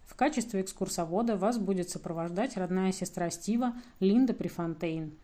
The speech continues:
Если о спортивных достижениях Пре известно практически все, то некоторые детали его личной жизни выясняются лишь спустя годы.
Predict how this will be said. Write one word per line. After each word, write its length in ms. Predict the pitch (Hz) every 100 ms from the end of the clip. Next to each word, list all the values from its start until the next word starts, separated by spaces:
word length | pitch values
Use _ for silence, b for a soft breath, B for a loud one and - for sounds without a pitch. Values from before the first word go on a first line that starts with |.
| b b b - - - - - - - - - -
Если 300 | 196 202 190
о 60 |
спортивных 560 | - 202 208 202 190 180
достижениях 640 | 180 208 196 190 180 180
Пре 340 | - 208 190 165
известно 420 | 170 180 180 180
практически 640 | 185 180 185 190 - 196
все, 320 | - 254 302 B B B -
то 80 | 208
некоторые 380 | 240 - 226 202
детали 360 | 196 220 220
его 220 | 208 202 202
личной 380 | 320 - 226
жизни 320 | 196 196 175 170
выясняются 580 | 180 180 220 269 262
лишь 160 | 208 214
спустя 380 | - 214 220 214
годы. 320 | 185 165